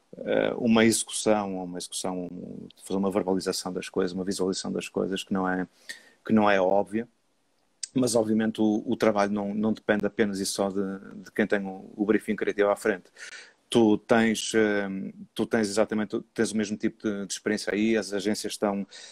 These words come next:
alinhadas nesse sentido. Qual, qual tem sido a, a tua experiência? Eu não digo só apenas no Japão, mas como é que, como é que tens sentido, como é que tens sentido essa estruturação das empresas para produzir um, um bom trabalho lá à frente? Tu achas que existe uma diferença para aquilo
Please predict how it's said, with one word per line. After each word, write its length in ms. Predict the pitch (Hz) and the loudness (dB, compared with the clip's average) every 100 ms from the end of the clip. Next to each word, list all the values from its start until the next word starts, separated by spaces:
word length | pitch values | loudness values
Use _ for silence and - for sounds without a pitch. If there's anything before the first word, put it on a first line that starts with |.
| - - | -20 -2
alinhadas 580 | 131 117 117 113 104 98 | 4 4 4 2 -2 -4
nesse 200 | 107 - | -8 -6
sentido. 380 | 101 - 113 113 | -10 -6 -6 -4
Qual, 180 | 117 110 | -8 -6
qual 160 | 113 | -6
tem 120 | 110 107 | -4 -4
sido 200 | - 107 | -4 -2
a, 180 | 101 104 | -2 -4
a 120 | 107 | -8
tua 160 | 104 107 | -4 -6
experiência? 520 | - - 101 101 - - - - | -6 -4 -4 -4 -8 -10 -20 -2
Eu 140 | 190 | 0
não 100 | 190 | 2
digo 120 | 160 143 | 0 0
só 140 | 143 | 2
apenas 320 | 123 127 117 | 2 0 -4
no 60 | 104 | -4
Japão, 280 | 104 104 110 | -4 -2 -2
mas 160 | 110 | -4
como 140 | - 110 | -4 -4
é 60 | |
que, 320 | - 110 101 101 | -4 -2 -2 -4
como 200 | - 107 | -4 -2
é 60 | 107 | -2
que 80 | |
tens 200 | - 110 | -4 -4
sentido, 600 | - 104 107 95 98 95 92 - - - _ | -4 -4 -2 -2 -4 -10 -14 -20 -20 -20 _
como 160 | 113 | -2
é 40 | 110 | -2
que 60 | |
tens 160 | - 107 | 0 -2
sentido 280 | 107 - 104 | -2 0 2
essa 200 | 101 - | 2 0
estruturação 560 | - 107 98 104 - 98 | -8 -8 -4 -4 -4 -6
das 120 | 92 | -6
empresas 440 | 92 95 101 - | -4 -2 -2 -2
para 140 | - 101 | -6 -4
produzir 360 | 107 90 104 | -4 0 2
um, 160 | 101 98 - _ | 2 -2 -10 _
um 140 | - 110 | 0 4
bom 160 | 113 | 4
trabalho 320 | 110 104 98 98 | 4 4 4 4
lá 120 | 95 | 0
à 20 | |
frente? 420 | - 95 95 - _ - - - | -2 -4 -4 -6 _ -20 -20 -4
Tu 80 | - | 0
achas 180 | 110 - | 0 0
que 80 | 113 | -2
existe 240 | 110 - | -2 -2
uma 120 | 110 | -2
diferença 440 | 104 - 104 101 104 | -4 -4 -6 -6 -6
para 140 | 98 | -4
aquilo 240 | 98 104 | -4 -6